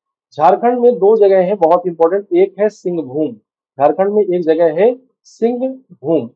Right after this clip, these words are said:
ठीक है, सिंहभूम, ये बहुत इंपॉर्टेंट है। और एक है पलामू, एक क्या है? पलामू है। एक क्या है? पलामू। तो आपसे पूछेगा पलामू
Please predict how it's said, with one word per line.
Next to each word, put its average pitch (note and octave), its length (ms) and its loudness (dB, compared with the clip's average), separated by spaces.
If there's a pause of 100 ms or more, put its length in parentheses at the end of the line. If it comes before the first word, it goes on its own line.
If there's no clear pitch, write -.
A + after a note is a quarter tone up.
(160)
ठीक F3 140 -4
है, B3 180 0 (560)
सिंहभूम, B2 540 -6 (320)
ये G3 100 2
बहुत G#3 260 2
इंपॉर्टेंट G3+ 420 -2
है। A#3 220 -2 (220)
और D#3 200 -2
एक G#3+ 240 0
है B3 80 2 (120)
पलामू, C#3 460 2 (240)
एक E3+ 180 -4
क्या F#3 140 4
है? A3 220 0 (400)
पलामू C#3+ 420 0
है। F3 200 -16 (140)
एक D#3 180 -4
क्या F3+ 160 2
है? A#3 180 0 (280)
पलामू। B2 340 -2
तो - 360 -8
आपसे F#3 240 0
पूछेगा G#3 340 0 (120)
पलामू F#3+ 540 2